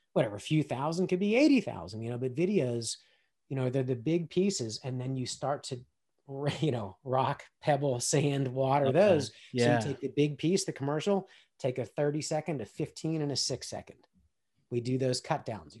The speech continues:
Speaker 1: Big piece of content. Now you got five pieces of content. Then I can actually introduce different products. So then I can double that. Now I got eight pieces of content from one main video.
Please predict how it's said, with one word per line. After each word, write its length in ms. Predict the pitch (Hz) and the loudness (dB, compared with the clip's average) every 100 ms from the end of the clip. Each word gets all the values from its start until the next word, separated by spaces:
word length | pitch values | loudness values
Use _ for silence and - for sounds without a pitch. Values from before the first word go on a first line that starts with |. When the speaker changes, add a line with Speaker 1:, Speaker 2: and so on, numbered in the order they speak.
| 123 | -2
Speaker 1:
Big 220 | 220 190 | 0 0
piece 180 | 220 208 | -2 -2
of 80 | 208 | -2
content. 340 | 196 190 175 | 0 0 -2
Now 40 | 185 | -2
you 80 | 254 | 0
got 140 | - | 0
five 280 | - 302 247 | 0 0 0
pieces 340 | 147 123 107 | -4 -6 -8
of 40 | 107 | -10
content. 440 | 95 87 92 90 - - _ _ - | -12 -12 -14 -16 -18 -20 _ _ -4
Then 140 | 269 | -2
I 80 | 294 | -2
can 120 | 143 | -2
actually 400 | 131 127 135 131 | -4 -2 -2 -2
introduce 540 | 160 156 139 151 143 - | -4 -4 0 0 0 -4
different 420 | 135 151 156 139 - _ - | -6 -4 -4 -6 -8 _ -10
products. 580 | - 170 - 107 - - | -2 -2 -2 -6 -8 -8
So 80 | |
then 100 | 127 143 | -6 -4
I 60 | |
can 240 | 139 123 113 | -2 -2 0
double 340 | 143 196 156 | 2 2 0
that. 280 | 98 87 - _ _ _ _ 180 | -2 -8 -12 _ _ _ _ -4
Now 80 | |
I 80 | 180 | -2
got 160 | 131 123 _ - | -2 -6 _ -2
eight 260 | 214 208 | 0 0
pieces 340 | 208 170 123 120 | 0 0 0 -4
of 60 | |
content 440 | - 120 107 123 117 | -4 -6 -4 -6 -6
from 180 | 123 131 | -6 -2
one 280 | 165 233 | 0 0
main 260 | 226 175 151 | 2 2 2
video. 480 | 202 165 123 123 | 0 0 0 -2